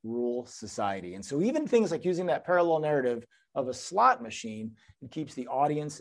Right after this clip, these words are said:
engaged. The neurons fire more. And so we can make fun all day about the ancient Greeks doing their thing, but there it was, loud and proud, in charge in real life.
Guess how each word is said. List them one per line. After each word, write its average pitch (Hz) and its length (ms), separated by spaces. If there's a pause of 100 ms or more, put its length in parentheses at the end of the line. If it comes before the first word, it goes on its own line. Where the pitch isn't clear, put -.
engaged. 113 500
The 107 80
neurons 127 540
fire 120 420
more. 113 380 (280)
And 143 140
so 156 140
we 196 180
can 240 160
make 190 220
fun 180 200
all 165 140
day 151 220
about 127 320
the 120 120 (120)
ancient 160 320
Greeks 147 280
doing 151 280
their 117 100
thing, 120 480 (240)
but 127 220
there 220 240
it 202 60
was, 147 460
loud 208 500
and 196 280
proud, 156 400
in 240 240
charge 156 600
in 165 120
real 170 180
life. 117 260